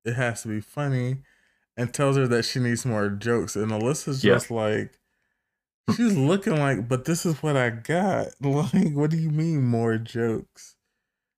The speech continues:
Speaker 1: So, like, mm, mm.
Speaker 2: Yep.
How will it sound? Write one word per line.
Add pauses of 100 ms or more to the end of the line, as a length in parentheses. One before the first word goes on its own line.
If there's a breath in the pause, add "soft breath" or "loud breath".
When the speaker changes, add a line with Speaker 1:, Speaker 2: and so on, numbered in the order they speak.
(140)
Speaker 1:
So,
like, (440)
mm, (600)
mm.
Speaker 2:
Yep.